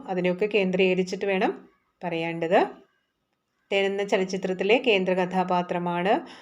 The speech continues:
ആ സിനിമയുടെ കേന്ദ്രവും ഹൃദയവും ആത്മാവും ഒക്കെ തന്നെയാണ്. ആ മലയോര ഗ്രാമത്തിൽ അവൻ ജീവിക്കുന്നത്, പ്രകൃതിയോട് ഇണങ്ങി ചേർന്ന് ജീവിക്കുന്ന ഒരു കൊച്ചുകുട്ടിയാണ് യൂസഫ്.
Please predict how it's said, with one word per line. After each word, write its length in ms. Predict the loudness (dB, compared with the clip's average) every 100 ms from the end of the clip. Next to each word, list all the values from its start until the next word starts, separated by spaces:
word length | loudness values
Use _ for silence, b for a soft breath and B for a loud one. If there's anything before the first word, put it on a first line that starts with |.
| B
ആ 120 | -8 -6
സിനിമയുടെ 460 | -4 -2 2 2
കേന്ദ്രവും 560 | 2 2 2 2 2 0 -6
ഹൃദയവും 520 | -8 0 2 2 0
ആത്മാവും 420 | -2 -6 -2 -2 0
ഒക്കെ 160 | -2
തന്നെയാണ്. 560 | -2 -2 -2 -2 2 0 0 B B B B
ആ 120 | -4 -2
മലയോര 380 | 2 4 4 4
ഗ്രാമത്തിൽ 560 | 4 2 0 -2 -2 0 0 -4 B _ -10
അവൻ 240 | -6 -4 -6 -6
ജീവിക്കുന്നത്, 560 | -4 -4 -6 -8 -6 -6
പ്രകൃതിയോട് 540 | -2 -4 -2 -2 -2 -2
ഇണങ്ങി 240 | -4 -6
ചേർന്ന് 300 | -4 -4 -2
ജീവിക്കുന്ന 400 | -4 -4 -4 -6
ഒരു 80 | -6
കൊച്ചുകുട്ടിയാണ് 760 | -6 -8 -8 -8 -6 -6 -4 -4
യൂസഫ്. 560 | -6 -8 -6 -6 -4